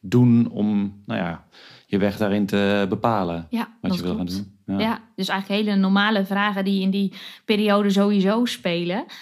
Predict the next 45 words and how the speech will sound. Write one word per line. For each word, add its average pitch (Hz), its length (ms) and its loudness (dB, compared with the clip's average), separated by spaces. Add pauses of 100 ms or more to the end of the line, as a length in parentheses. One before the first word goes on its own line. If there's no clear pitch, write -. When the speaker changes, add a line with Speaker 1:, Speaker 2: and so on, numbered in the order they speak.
(220)
Speaker 2:
Eh, 226 160 0
Speaker 1:
Ja, 294 100 4
Speaker 2:
ja, 214 200 0
die 185 100 0
Speaker 1:
ja. 214 60 2
Speaker 2:
zullen, 214 180 0
die 214 80 0
spelen 202 440 0
nu 220 120 6
dan 196 200 0
ook. 226 280 -2
Alleen 202 300 0
ben 202 140 0
je 202 80 -2
daarbij, 202 420 -4
heb 214 200 -8
je 208 80 -8
een 202 100 0
hele 208 220 -2
andere 202 440 0
grote 208 380 -2
taak 190 260 -2
gekregen 190 360 -4
dat 196 120 -4
je - 100 -4
ook 196 140 -2
nog 196 200 -2
ziek 233 220 -4
bent. 151 260 -4
Speaker 1:
Zo, 85 280 -10 (140)
ja. 95 100 -4
Speaker 2:
Ja. 101 240 -2 (100)
Speaker 1:
En 98 100 -6
dat 98 100 -4
is - 60 -8
geen 87 140 -10
kleine, 92 580 -4 (760)
kleine 107 300 0
taak, 120 360 0
kleine 120 220 2
opgave 123 380 -2
erbij, 92 380 0
eh, 87 60 -6
lijkt 87 220 -4
me. 85 160 -6